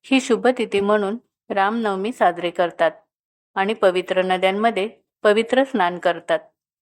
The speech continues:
रामनवमी हा सत्य, धर्म आणि सदाचाराच्या मार्गावर चालण्याची प्रेरणा देणारा उत्सव आहे.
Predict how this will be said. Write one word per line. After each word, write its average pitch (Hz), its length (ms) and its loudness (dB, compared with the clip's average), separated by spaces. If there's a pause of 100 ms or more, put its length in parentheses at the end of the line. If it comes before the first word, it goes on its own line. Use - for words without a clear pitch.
(180)
रामनवमी 208 800 0 (380)
हा 240 160 0
सत्य, 233 580 2 (220)
धर्म 214 540 0
आणि 202 240 -2
सदाचाराच्या 196 720 0
मार्गावर 185 460 2
चालण्याची 190 480 -2
प्रेरणा 180 440 0
देणारा 180 400 0
उत्सव 175 400 -2
आहे. 180 280 -2